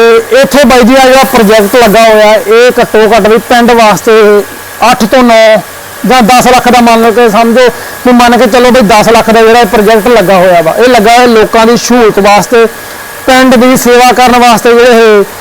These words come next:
ਆਪਣੇ ਬਾਹਰੋਂ ਅਮਰੀਕਾ ਚੋਂ ਆ ਆਪਣੇ ਵੀਰ ਜਿਹੜੇ ਹਰਜਿੰਦਰ ਸਿੰਘ ਖੋਸਾ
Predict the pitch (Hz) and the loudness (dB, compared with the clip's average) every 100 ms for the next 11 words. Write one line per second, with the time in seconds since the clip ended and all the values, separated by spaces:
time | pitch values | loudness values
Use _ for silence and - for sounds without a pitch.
0 | - - 220 - 233 226 226 220 214 208 | -20 -4 -4 0 0 2 2 2 0 -2
1 | 175 202 160 - - - 208 214 247 254 | -4 -12 -14 -16 -20 -8 -2 0 0 2
2 | 233 220 233 220 226 214 208 202 214 208 | 0 0 0 0 0 0 0 0 -2 -2
3 | 190 208 208 202 - 233 220 226 214 202 | -2 0 0 -2 -8 -4 0 2 2 2
4 | 185 185 202 208 208 220 226 208 190 220 | 0 0 0 0 0 0 -2 -2 -2 0